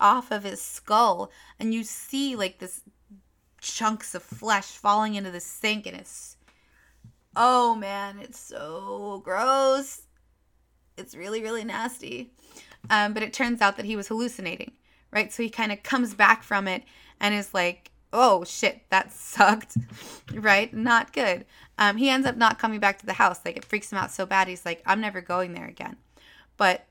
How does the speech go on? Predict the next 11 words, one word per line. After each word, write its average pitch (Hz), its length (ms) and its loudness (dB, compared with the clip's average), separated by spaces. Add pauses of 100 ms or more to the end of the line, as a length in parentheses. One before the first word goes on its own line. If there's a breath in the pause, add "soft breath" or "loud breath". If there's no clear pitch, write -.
(100)
I 208 100 4
feel 262 320 -4
like 190 360 0 (220 soft breath)
these 190 220 -8
ghosts 214 800 -2 (220 soft breath)
were, 190 400 2
were 190 160 0
punishing 202 600 -2
his 196 200 -8
greed, 208 420 -8 (540)
right? 180 320 -2